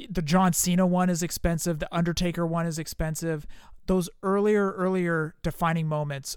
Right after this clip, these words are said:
are gonna cost you a good chunk of change. But after their hiatus and they came back in twenty,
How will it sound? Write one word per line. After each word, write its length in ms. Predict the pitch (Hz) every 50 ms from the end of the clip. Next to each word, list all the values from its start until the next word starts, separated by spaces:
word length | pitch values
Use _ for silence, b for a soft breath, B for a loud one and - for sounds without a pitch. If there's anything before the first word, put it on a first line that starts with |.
| - -
are 160 | 156 151 156 147
gonna 220 | 147 156 151 139
cost 420 | - - 160 147 151 147 - -
you 180 | - 147 143 139
a 40 | 135 139 - _ _ - - 160
good 260 | - 170 175 170 160 -
chunk 240 | - 170 156 -
of 60 | 156 -
change. 420 | - 151 151 143 135 135 - - b b b b b b b b b b b _ _ _ _ _ -
But 260 | 151 180 170 156 - -
after 380 | 208 190 208 208 - 226 214
their 180 | 208 196 185 175
hiatus 560 | 147 175 165 160 156 156 175 190 202 196 -
and 200 | - 180 160 160
they 100 | 156 156
came 300 | 156 - 175 170 156 143
back 260 | 147 139 147 165 -
in 160 | - 165 147 139
twenty, 760 | - - 165 156 - - 160 151 151 147 147 147 143 135